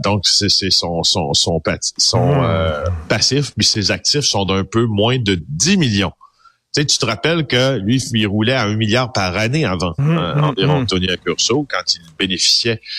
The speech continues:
Speaker 1: des largesses de l'octroi des contrats publics. Euh,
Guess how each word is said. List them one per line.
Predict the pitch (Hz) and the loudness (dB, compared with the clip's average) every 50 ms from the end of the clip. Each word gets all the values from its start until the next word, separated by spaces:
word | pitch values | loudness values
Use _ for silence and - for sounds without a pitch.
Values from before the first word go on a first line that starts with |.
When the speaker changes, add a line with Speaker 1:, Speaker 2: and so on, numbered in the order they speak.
| - - - _ | -12 -12 -8 _
Speaker 1:
des | 104 104 | -2 0
largesses | 113 131 123 117 110 131 139 120 - - - | 0 0 0 0 0 0 0 0 0 -2 0
de | - 98 | 0 0
l'octroi | 95 95 90 - - 90 101 107 98 - - _ _ | 0 -2 -2 -4 -2 -2 -2 -2 -2 -6 -12 _ _
des | - 90 90 85 | -6 -4 -4 -4
contrats | - 87 85 80 - 98 95 | -2 -6 -6 -4 -2 -4 -4
publics. | - - - 80 90 131 151 - _ - - - - - - - | -4 -4 -8 -2 -2 -2 -2 -2 _ -4 -2 -2 -2 -2 -2 -2
Euh, | 95 104 107 107 107 104 104 101 104 101 98 | 0 0 2 2 0 0 -2 -2 -4 -4 -6